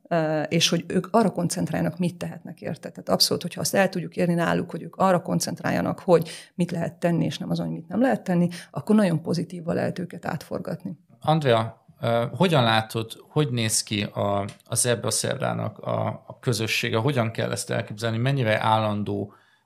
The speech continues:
Speaker 2: ö, ennek a közösségnek a, a tagjai? Ö,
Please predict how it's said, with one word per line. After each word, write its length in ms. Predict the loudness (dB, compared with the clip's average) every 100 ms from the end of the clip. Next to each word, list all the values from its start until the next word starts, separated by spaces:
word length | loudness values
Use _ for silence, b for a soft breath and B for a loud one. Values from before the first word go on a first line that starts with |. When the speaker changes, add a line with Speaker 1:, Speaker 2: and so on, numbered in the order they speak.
| _
Speaker 2:
ö, 400 | -2 0 0 -2 -4
ennek 360 | -2 0 0 0
a 380 | 2 2 2 -2
közösségnek 720 | -4 -2 -4 -4 -2 -4 -2
a, 160 | 0 0 -2
a 140 | -8 4
tagjai? 640 | 4 4 0 0 -4 -8
Ö, 280 | -2 0 2